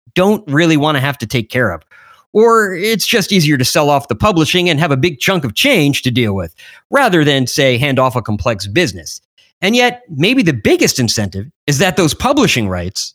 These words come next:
are going for a lot of money. The question is, is that, is all this money, six hundred million dollars, five hundred million dollars, three hundred million dollars for, for David Bowie, is it too much money?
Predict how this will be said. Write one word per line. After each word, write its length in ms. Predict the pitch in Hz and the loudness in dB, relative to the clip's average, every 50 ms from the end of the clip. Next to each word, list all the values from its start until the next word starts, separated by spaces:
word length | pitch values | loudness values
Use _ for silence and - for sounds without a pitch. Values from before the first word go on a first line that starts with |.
| _ _ _ | _ _ _
are 100 | 143 156 | -2 -2
going 320 | 123 - 180 185 175 165 | 2 2 2 4 2 2
for 240 | 165 - 165 165 160 - | 0 0 0 0 2 2
a 140 | 170 160 | 2 2
lot 640 | 151 139 139 147 160 175 180 165 143 135 - - - _ _ _ _ | 2 2 2 2 2 2 2 2 0 0 -4 -8 -10 _ _ _ _
of 140 | 156 147 123 | -2 0 2
money. 260 | 135 147 175 175 135 110 | 4 2 4 2 2 0
The 100 | 107 107 | -2 -2
question 420 | - - 339 403 - - 156 127 | 0 0 0 0 0 0 0 0
is, 360 | 113 101 95 95 101 - - - _ _ _ _ _ _ _ _ _ _ _ - | 0 -2 -2 -4 -8 -10 -14 -18 _ _ _ _ _ _ _ _ _ _ _ -2
is 280 | 226 285 311 277 226 | 0 2 2 2 2
that, 380 | 214 208 202 196 196 - - _ _ _ _ _ _ _ | 0 0 0 0 -2 -6 -10 _ _ _ _ _ _ _
is 300 | - 214 - - 170 147 196 | -6 -4 -2 -2 0 0 2
all 120 | 233 277 | 0 2
this 180 | 254 220 151 139 | 0 0 0 0
money, 440 | 143 185 202 139 104 85 101 - - _ | 0 0 2 0 -2 -4 -8 -12 -18 _
six 320 | - - - - 143 - - | -10 -8 -4 -4 -4 -2 -2
hundred 220 | 147 147 139 131 | 0 0 2 2
million 240 | 131 135 135 135 135 | 2 2 2 2 2
dollars, 280 | 135 131 131 135 127 - | 2 2 2 0 0 -2
five 220 | - 117 123 127 | -2 -2 0 0
hundred 220 | 131 135 139 135 | 2 0 2 2
million 260 | 131 131 127 127 123 117 | 2 2 2 2 2 2
dollars, 320 | 127 127 127 123 120 - - - - - - | 2 2 2 0 0 -4 -8 -14 -20 -20 -16
three 220 | - - 123 143 | -8 -2 0 0
hundred 160 | 143 131 135 | 0 2 2
million 240 | 135 135 131 127 120 | 2 2 2 2 2
dollars 320 | 123 120 120 123 123 113 - | 2 0 2 2 0 0 -2
for, 360 | - - 120 120 113 - - | -2 0 0 0 0 0 -2
for 120 | - 123 113 | -4 -6 -2
David 300 | 104 117 123 113 110 101 | -2 -2 0 0 0 0
Bowie, 240 | 120 120 117 110 - - _ _ _ _ | 0 0 0 -2 -4 -8 _ _ _ _
is 140 | 165 190 208 | 0 2 2
it 160 | 240 208 - | 0 -2 -2
too 180 | - - 202 202 | 0 0 2 2
much 240 | 190 185 180 160 | 2 2 0 0
money? 320 | 165 175 220 262 156 92 | 0 0 0 0 0 -4